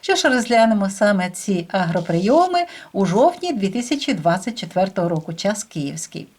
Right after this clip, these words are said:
Починається місяць в несприятливий час для обрізки та зелених операцій. Це час діви, а в діві не можна робити обрізку. Ми стільки разів вже робили дослідів.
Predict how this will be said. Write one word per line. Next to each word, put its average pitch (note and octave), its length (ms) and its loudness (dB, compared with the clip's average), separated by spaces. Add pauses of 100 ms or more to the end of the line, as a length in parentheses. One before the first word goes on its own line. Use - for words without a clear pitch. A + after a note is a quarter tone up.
(280)
Починається C4+ 640 2
місяць G3+ 680 2
в A#3+ 60 2
несприятливий G3 760 0
час C4 400 2
для F3+ 320 2
обрізки G3 540 -2
та E3+ 140 -2
зелених F3+ 500 -2
операцій. E3+ 680 0 (520)
Це F#4 180 2
час D4+ 420 2
діви, G#3 640 2
а F3+ 160 4
в D#3 100 0
діві C#4 440 4
не C4+ 180 4
можна G3 520 2
робити E3+ 520 -2 (260)
обрізку. F#3 600 0
Ми E3+ 180 0
стільки F3 400 -4
разів E3+ 400 -2
вже E3 340 -2
робили E3+ 440 2
дослідів. A3 640 0